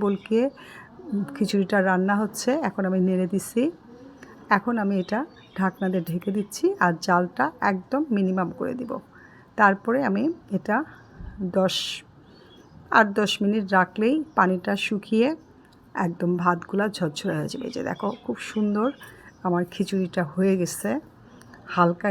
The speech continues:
একটু মানজি আছে, এটা শক্ত ভাবে এটা হয়ে যাবে এখন। এখন এটা ভালো করে উপর নিচগুলা মিক্সড করে দিতে হবে। এখন আমার আগে থেকে রান্না করা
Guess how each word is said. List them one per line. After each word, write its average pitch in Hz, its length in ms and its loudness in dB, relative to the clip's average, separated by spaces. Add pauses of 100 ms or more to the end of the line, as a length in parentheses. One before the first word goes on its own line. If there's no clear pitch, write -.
একটু - 220 -2 (520)
মানজি 180 360 4 (140)
আছে, - 280 -6
এটা 214 160 -2 (100)
শক্ত - 280 -6 (640)
ভাবে 175 280 4 (140)
এটা 202 140 -2 (100)
হয়ে 175 260 4
যাবে - 180 -6 (100)
এখন। - 180 -10 (640)
এখন 196 240 -2
এটা 208 140 -2 (160)
ভালো 190 260 0
করে 220 160 -2 (260)
উপর 214 160 0 (120)
নিচগুলা 185 480 -4 (220)
মিক্সড 190 240 -6
করে 185 160 0
দিতে 165 160 -10
হবে। 165 120 -6 (100)
এখন 226 140 -4 (100)
আমার 226 180 0 (480)
আগে 196 220 4
থেকে 214 160 0 (100)
রান্না 190 340 2
করা 233 180 2